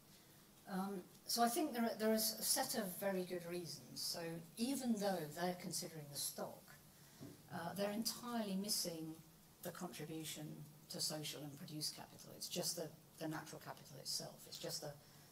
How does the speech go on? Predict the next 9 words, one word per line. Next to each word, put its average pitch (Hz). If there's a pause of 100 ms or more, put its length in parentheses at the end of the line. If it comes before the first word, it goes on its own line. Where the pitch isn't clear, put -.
the 170
forestry 170
and 143
the 147
fi-, 160 (280)
uh, 160
fisheries 147 (480)
market 175
values. -